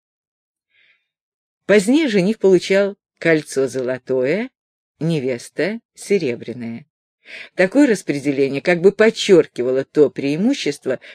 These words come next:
которое церковь видела за мужчиной.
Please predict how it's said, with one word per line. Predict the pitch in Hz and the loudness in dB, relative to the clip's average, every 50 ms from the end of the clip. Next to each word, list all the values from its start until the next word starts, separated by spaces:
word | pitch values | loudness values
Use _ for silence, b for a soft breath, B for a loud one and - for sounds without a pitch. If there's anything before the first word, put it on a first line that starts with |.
| B | B
которое | B 151 156 - 156 139 135 131 131 120 | B -2 0 2 2 0 0 0 -2 -4
церковь | - - - 190 240 240 - - 151 127 120 | -4 -2 2 2 2 2 0 -2 -4 -2 -2
видела | 110 120 131 131 127 143 180 190 190 190 190 185 - _ _ _ _ _ - | -4 -6 -6 -6 -4 -4 -4 -2 -2 -4 -4 -6 -10 _ _ _ _ _ -12
за | 135 117 107 127 147 156 | -12 -8 -4 -4 -4 -4
мужчиной. | 160 156 156 151 - - - - - 139 131 120 117 110 107 104 | -4 -6 -8 -10 -10 -12 -14 -12 -10 -10 -8 -8 -10 -12 -14 -16